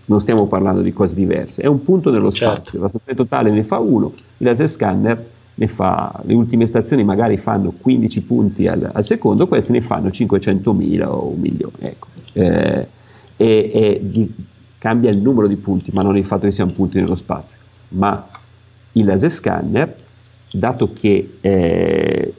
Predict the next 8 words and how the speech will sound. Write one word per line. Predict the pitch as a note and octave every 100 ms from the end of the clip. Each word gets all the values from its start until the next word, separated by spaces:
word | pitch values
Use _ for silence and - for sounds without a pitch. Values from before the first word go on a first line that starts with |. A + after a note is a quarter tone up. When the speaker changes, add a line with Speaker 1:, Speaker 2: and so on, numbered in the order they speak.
| -
Speaker 1:
sta | - - G2+ G2+ G2 - -
girando | F2 G2+ G#2 B2+ A2+
a | G2
trecentosessanta | F#2+ G2 G#2+ G#2+ G#2 - G2+ F#2+
gradi | G2 A#2 G2+
su | - G2+
un |
cavalletto | F#2+ F#2+ F#2 F#2 E2+ - - C#3 F3+